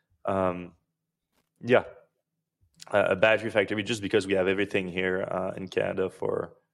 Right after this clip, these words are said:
all, all the supply chain is there already. We just need to start producing cells. I mean, and there's some cell, like, there, I know, like, there's a L F P place in just outside Montreal that's been bought out by another company.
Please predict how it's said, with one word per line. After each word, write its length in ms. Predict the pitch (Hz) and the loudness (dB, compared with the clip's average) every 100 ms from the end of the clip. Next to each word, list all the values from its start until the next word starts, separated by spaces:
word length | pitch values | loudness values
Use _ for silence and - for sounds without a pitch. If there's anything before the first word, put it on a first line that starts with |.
| _ _ | _ _
all, 180 | 107 110 | 4 6
all 200 | 110 113 | 6 6
the 100 | 101 | 4
supply 320 | - - 95 | 0 2 2
chain 220 | 92 101 | 2 -4
is 140 | 95 87 | -4 2
there 140 | 101 | 4
already. 260 | 107 98 110 | 4 2 -2
We 100 | 98 | -4
just 240 | 107 - | -6 -6
need 160 | 104 104 | -8 -10
to 60 | - | -6
start 260 | - 101 | -2 -2
producing 340 | 101 95 - - | -2 -6 -8 -10
cells. 640 | - - - - - - _ _ _ _ _ _ - | -6 -2 -2 -4 -8 -14 _ _ _ _ _ _ 0
I 40 | 131 | 2
mean, 140 | 139 | 4
and 100 | 127 | 4
there's 120 | 151 | 4
some 200 | 185 139 | 2 0
cell, 200 | - 113 | 0 2
like, 180 | 110 104 | 2 4
there, 120 | 104 | 2
I 40 | 101 | 2
know, 140 | 104 | 0
like, 180 | 98 98 | 0 -2
there's 160 | 95 | -2
a 140 | 98 95 | 0 2
L 100 | 101 | 0
F 180 | 101 - | -2 -6
P 140 | 120 | -6
place 400 | 123 123 127 - | 0 0 0 -6
in 260 | 113 107 107 | -10 -10 -10
just 160 | - | -2
outside 220 | 110 120 | 0 0
Montreal 580 | 110 107 107 117 113 117 | 0 -2 -2 2 2 2
that's 180 | 107 95 | 0 -4
been 180 | 101 98 | -8 0
bought 200 | 101 101 | 2 4
out 240 | 107 107 | 4 2
by 140 | 107 101 | -2 -4
another 260 | 101 101 | -4 -6
company. 560 | 101 104 107 107 113 | -6 -6 -6 -8 -10